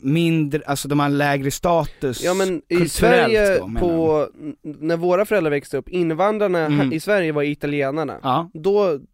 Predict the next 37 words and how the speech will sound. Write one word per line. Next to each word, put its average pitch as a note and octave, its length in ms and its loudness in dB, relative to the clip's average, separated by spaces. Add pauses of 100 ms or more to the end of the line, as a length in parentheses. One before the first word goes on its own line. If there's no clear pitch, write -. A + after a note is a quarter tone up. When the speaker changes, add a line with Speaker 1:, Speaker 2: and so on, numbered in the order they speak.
Speaker 2:
då G#3 320 0
var F3+ 200 0
det D3+ 60 0
ju, C#3+ 360 -2
hade D#3 180 -4
de C3+ 140 -2
en B2+ 120 -6
lägre B2 140 -4
Speaker 1:
Ja, D#3+ 140 2
men F3+ 100 0
då D4 120 0
var E3 120 0
Speaker 2:
status - 140 -10
Speaker 1:
det. - 60 -16
Speaker 2:
ju. - 40 -12
Speaker 1:
Ja. C#3+ 300 -2
Det, D#3+ 220 -16
jag E3 160 0
tror G3+ 80 0
att E3+ 60 -6
det F3 100 0
folk F3 480 0
är C#3+ 500 0 (120)
rädda E3+ 480 0
för - 360 -6 (380)
är C#3+ 160 0
ju C3 120 2
naturligtvis, A#2+ 720 -4
om C3+ 380 2
vi B2+ 120 -2
har C3+ 100 0
avhandlat C3+ 640 0
hela A#2+ 220 -4
den A2 100 -4
här G#2+ 140 -6
grejen G2+ 300 -6
med, G2 220 -8